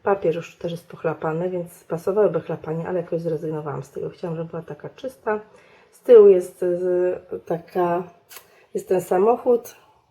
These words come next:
z, z napisem po angielsku ślu-, śle-, „Świeżo po ślubieni”. Tu góry nie podklejam, chciałam, żeby to troszkę odstawało. I napis, że to jest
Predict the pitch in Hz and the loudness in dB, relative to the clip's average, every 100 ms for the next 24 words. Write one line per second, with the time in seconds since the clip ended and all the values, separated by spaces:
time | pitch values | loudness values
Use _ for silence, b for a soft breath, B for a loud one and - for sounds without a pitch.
0 | _ _ _ _ 185 180 - - 185 185 | _ _ _ _ -2 -2 -4 -6 -4 -6
1 | 175 190 180 180 175 185 - 196 - 202 | -8 -4 -4 -2 -6 -8 -8 -10 -8 -8
2 | - - 185 190 - 196 175 165 170 160 | -8 -2 0 0 -2 0 0 0 -2 -2
3 | - 175 233 208 196 B B B B _ | -6 2 4 6 4 B B B B _
4 | 233 214 202 185 175 170 - 165 185 185 | 2 8 8 6 0 -4 0 0 2 0
5 | - 180 175 170 165 175 - 165 156 - | -4 -6 -6 -6 -8 -10 -8 -8 -10 -10
6 | 165 196 196 196 B B B - 240 175 | -4 2 2 0 B B B -2 2 2
7 | 170 180 180 156 180 170 - | -2 -8 -4 -4 -6 -10 -14